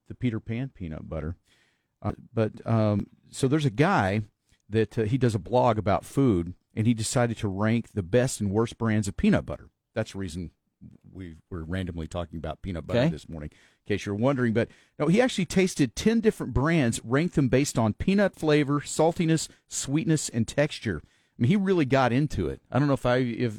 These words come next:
Speaker 1: I've ever given it that much thought.
Speaker 2: I haven't.
Speaker 1: His top choice is Skippy.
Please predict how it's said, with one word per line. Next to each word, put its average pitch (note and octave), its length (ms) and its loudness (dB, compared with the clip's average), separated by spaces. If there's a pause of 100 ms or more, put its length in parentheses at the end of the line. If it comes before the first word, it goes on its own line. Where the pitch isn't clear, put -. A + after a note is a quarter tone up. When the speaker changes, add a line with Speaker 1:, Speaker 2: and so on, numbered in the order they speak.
(140)
Speaker 1:
I've A2+ 140 0
ever B2 180 0
given A2 320 -2
it - 100 -6
that A2 360 0
much A#2+ 320 0
thought. C3+ 320 2 (140)
Speaker 2:
I F#2+ 120 -4
haven't. - 460 -12
Speaker 1:
His C3 200 0
top F#3+ 280 2
choice E3 580 2 (720)
is C3 380 2 (100)
Skippy. - 680 -6